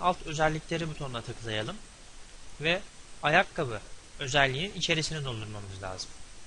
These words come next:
Hemen ekle butonuna basalım ve kullanacağımız değerleri girelim. Ben materyal ve renk diye iki tane ekleyeceğim. İlk önce renk diye ekleyelim ve alt tarafında özellik tipi olarak tekil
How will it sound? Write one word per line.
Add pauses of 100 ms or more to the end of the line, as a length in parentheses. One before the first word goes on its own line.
(180)
Hemen
ekle
butonuna
basalım (920)
ve (120)
kullanacağımız (120)
değerleri
girelim. (180)
Ben
materyal
ve
renk
diye
iki
tane
ekleyeceğim. (1120)
İlk
önce
renk
diye
ekleyelim (600)
ve
alt
tarafında
özellik
tipi
olarak (720)
tekil